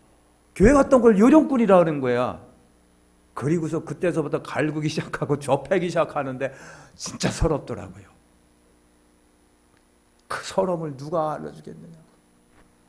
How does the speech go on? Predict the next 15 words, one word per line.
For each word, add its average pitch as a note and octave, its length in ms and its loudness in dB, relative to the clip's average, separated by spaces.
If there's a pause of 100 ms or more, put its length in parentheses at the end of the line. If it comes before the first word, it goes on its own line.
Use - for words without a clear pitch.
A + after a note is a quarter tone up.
(320)
얼마나, - 340 -12 (360)
얼마나, F#3+ 380 -2 (720)
진짜, - 560 -4
진짜 - 360 0
많이 D#3+ 220 -2
울었습니다, A2+ 480 -8
제가. E2 340 -18 (680)
어우, E3 320 8
너무 A#3+ 280 6
많이 A3+ 220 6
그냥 E3 280 -4 (800)
괜히 E4+ 280 4
의도 A3+ 200 8
터지는 C#3+ 400 -4
게. F#2 160 -16